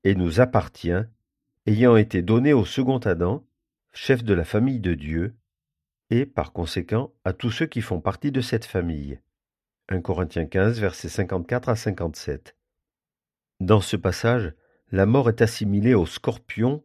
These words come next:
dont l'aiguillon, le péché, introduit son principe destructif dans l'homme.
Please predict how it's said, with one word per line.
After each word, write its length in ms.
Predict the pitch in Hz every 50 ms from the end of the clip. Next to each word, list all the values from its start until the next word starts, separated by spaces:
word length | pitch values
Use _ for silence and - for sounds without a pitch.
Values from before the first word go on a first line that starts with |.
| _
dont 240 | - 85 80 85 87
l'aiguillon, 680 | 95 113 139 135 117 113 110 101 90 92 98 123 151 - _ _ _ _ _
le 160 | - 82 80
péché, 520 | - _ - 82 - - - 107 123 127 - _ _ _ _ _ _ _ _ _
introduit 480 | 107 117 113 - - 110 110 113 139
son 180 | 143 - - 90
principe 580 | 85 - 107 107 104 - 113 107 - _ - 95
destructif 680 | 92 131 139 - - - 110 110 - - 139 147 - 113
dans 160 | 92 85 82
l'homme. 320 | 82 85 85 82 80 71